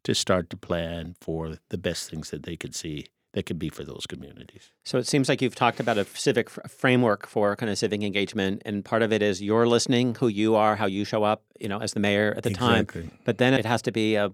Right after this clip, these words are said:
Speaker 2: shared vision because there's many different stakeholders. So how did you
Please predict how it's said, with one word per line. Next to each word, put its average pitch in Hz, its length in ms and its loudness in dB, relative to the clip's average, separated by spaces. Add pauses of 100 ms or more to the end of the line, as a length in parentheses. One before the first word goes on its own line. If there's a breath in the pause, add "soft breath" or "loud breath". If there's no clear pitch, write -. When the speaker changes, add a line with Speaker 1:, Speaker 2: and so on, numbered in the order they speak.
Speaker 2:
shared 117 380 2
vision 107 460 2
because 101 340 -2
there's 104 240 -2
many 123 280 2
different 107 300 -6
stakeholders. 101 720 -2
So 120 180 0
how 139 180 0
did 143 180 -2
you 131 500 0